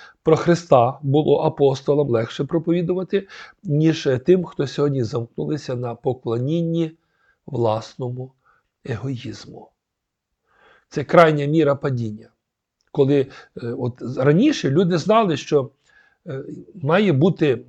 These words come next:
е, Господь, має бути Бог. Вони помилялися, вони не знали, як, е, служити істинному Богу.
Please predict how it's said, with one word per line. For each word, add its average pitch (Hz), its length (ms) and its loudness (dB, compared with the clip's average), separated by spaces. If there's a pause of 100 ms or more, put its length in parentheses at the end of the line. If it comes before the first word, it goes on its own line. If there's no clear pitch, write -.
е, 120 140 -6
Господь, 135 680 2 (440)
має 156 240 4
бути 151 260 0
Бог. 135 420 6
Вони 226 200 0
помилялися, 214 720 2
вони 208 200 -6
не 240 140 0
знали, 185 360 4
як, 139 260 0 (640)
е, 135 80 -4
служити 160 460 4
істинному 143 600 -2
Богу. 127 400 0